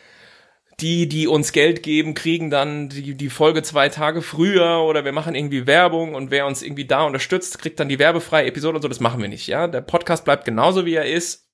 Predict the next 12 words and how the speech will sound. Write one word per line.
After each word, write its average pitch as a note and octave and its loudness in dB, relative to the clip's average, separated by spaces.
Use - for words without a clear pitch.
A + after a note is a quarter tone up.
unabhängig, F3 0
werbefrei, D3+ 0
für C#3+ 0
alle A2+ 0
gleich. - -6
Aber A#2+ -2
wer C3 2
Lust G3 2
hat, - 4
uns F3 -4
zu E3+ -2
unterstützen, D#3+ -4